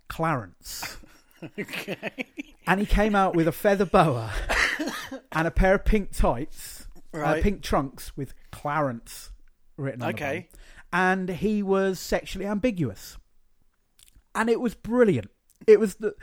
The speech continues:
Speaker 1: one of the best things I've ever seen. I love an Exotico. An Exotico, for those who don't know, is, is the Mexican kind of transvestite cross-dressing,
Speaker 2: Mm.
Speaker 1: um, wrestler. Um, I love it when, uh, Cassius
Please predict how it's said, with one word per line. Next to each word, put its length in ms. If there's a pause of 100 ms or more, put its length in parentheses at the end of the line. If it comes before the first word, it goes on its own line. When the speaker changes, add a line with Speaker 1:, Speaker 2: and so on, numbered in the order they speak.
(180)
Speaker 1:
one 140
of 60
the 80
best 260
things 240
I've 120
ever 100
seen. 260
I 160
love 240
an 80
Exotico. 640 (360)
An 100
Exotico, 500
for 100
those 200
who 60
don't 60
know, 140
is, 180
is 200
the 60
Mexican 720
kind 120
of 60 (360)
transvestite 760
cross-dressing, 720
Speaker 2:
Mm. 400
Speaker 1:
um, 420
wrestler. 440 (360)
Um, 360 (140)
I 100
love 260
it 180
when, 260
uh, 380
Cassius 640